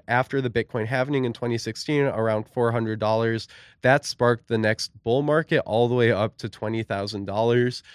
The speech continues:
So I think that that could be something that drives the next bull market too. But I mean, that's really far away. That's twenty twenty-four, right? So we have some time to wait. And with all these different macroeconomic conditions going on right now,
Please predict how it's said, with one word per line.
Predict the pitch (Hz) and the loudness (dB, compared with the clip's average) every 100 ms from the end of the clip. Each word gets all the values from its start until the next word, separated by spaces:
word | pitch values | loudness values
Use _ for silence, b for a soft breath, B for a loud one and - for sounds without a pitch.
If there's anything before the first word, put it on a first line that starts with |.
| B B | B B
So | - | 2
I | 151 175 | 2 4
think | 202 214 | 0 0
that | 226 160 120 | 0 0 0
that | 127 127 - | 0 0 -2
could | 139 123 | -6 -4
be | 131 | -4
something | - 113 117 127 123 | -4 -6 -4 -4 -4
that | 110 | -4
drives | 117 113 110 | -4 -4 -4
the | 107 | -4
next | 104 - | -4 -4
bull | 123 127 | -4 -2
market | 120 120 113 - | -2 -4 -8 -8
too. | - 180 208 202 b b b | -4 -2 -2 -4 b b b
But | - 147 | -2 0
I | 143 | 0
mean, | 160 165 | -2 -2
that's | 160 - | -4 -4
really | 190 180 | -2 0
far | 175 156 151 | 2 4 4
away. | 139 113 101 | 4 4 2
That's | 113 - | -2 -2
twenty | - 147 147 139 | -2 0 2 0
twenty-four, | - 127 110 - 107 98 | 0 0 0 0 -2 -2
right? | 98 113 110 _ _ - | -2 -2 -2 _ _ -14
So | - 113 107 | -2 2 2
we | 107 139 | 2 2
have | 156 151 139 | 2 0 -2
some | 160 139 | -4 -2
time | 131 120 123 | -2 -2 -2
to | 113 | -4
wait. | 101 113 110 b b - | 0 0 0 b b -6
And | |
with | 123 | -6
all | 113 131 | 0 0
these | 165 131 | 0 -2
different | 127 131 139 110 | -2 0 -2 -2
macroeconomic | 107 113 113 120 - 123 92 110 110 107 110 110 | -4 -2 0 -2 -2 0 0 -2 0 0 0 -2
conditions | 113 101 117 - 123 | -6 -4 -4 -4 -6
going | - 113 110 | -4 -2 -2
on | - 117 135 | -2 -2 0
right | 139 131 | 2 4
now, | 139 139 | 4 4